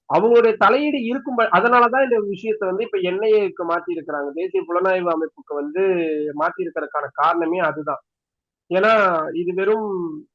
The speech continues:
ஆ, டெல்லிக்குள்ள மட்டும் இந்த விசாரணை வலயம் இல்லாம இந்தியா முழுக்க போகும், இந்தியாவை விட்டு வெளியும் போகும். ஆ, இந்த கான்ஸ்பிரசின்றது வந்து யார் இப்போ யாரு டைரக்டா இறங்குறாங்களோ அவங்க மட்டும் கிடையாது,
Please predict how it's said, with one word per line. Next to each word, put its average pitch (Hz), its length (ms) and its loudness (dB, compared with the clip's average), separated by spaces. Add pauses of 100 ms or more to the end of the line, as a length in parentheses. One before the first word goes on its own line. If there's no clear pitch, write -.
(340)
ஆ, 151 260 -2 (340)
டெல்லிக்குள்ள 190 520 0
மட்டும் 175 320 -4
இந்த 190 120 -4
விசாரணை 180 420 -4
வலயம் 160 300 -4
இல்லாம 160 540 -4 (120)
இந்தியா 196 360 2
முழுக்க 190 460 -2
போகும், 175 460 -4
இந்தியாவை 202 520 0
விட்டு 208 340 -4
வெளியும் 208 500 -2
போகும். 143 320 -6 (680)
ஆ, 151 340 2
இந்த 151 360 -4
கான்ஸ்பிரசின்றது 247 920 -2
வந்து 185 320 -4 (560)
யார் 180 360 2
இப்போ 185 240 -4
யாரு 208 640 0 (240)
டைரக்டா 214 420 0
இறங்குறாங்களோ 196 580 -2
அவங்க 196 380 -2
மட்டும் 190 340 -6
கிடையாது, 147 420 -10